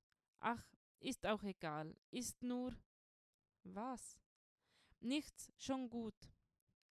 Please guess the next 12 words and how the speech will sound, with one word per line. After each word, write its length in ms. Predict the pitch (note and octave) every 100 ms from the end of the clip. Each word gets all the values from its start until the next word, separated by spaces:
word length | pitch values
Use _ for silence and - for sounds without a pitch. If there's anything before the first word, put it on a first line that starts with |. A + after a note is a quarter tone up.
| _ _
„Entschuldigen 680 | A#3+ B3 C4 C4+ B3 A3 G#3+
Sie“, 300 | - G#3 F#3+ - - - -
sie 200 | - B3+
zog 240 | - A#3
ihre 220 | G#3 G3+
Hand 240 | F#3+ G3+ -
zurück. 480 | G3+ F#3+ F#3 - - _ _ _
„Ich 200 | - -
wollte 300 | A#3 B3+ -
Sie 180 | A#3+ A#3+
nicht 240 | A3 A3 -
bedrängen.“ 600 | G3+ - F#3 F3+ F3+